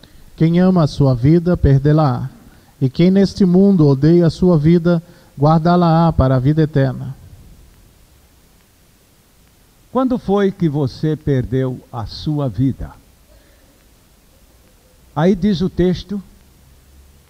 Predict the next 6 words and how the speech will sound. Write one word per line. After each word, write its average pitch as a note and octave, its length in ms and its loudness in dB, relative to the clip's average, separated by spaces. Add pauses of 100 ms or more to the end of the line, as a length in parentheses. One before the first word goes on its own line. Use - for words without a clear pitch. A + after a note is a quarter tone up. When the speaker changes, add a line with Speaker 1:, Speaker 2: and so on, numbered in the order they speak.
(160)
Speaker 2:
"Quem F#3+ 280 4
ama G3 280 2
a C#3 40 0
sua C#3+ 320 -2
vida, F#3 360 -2
perdê-la-á. C#3 840 -2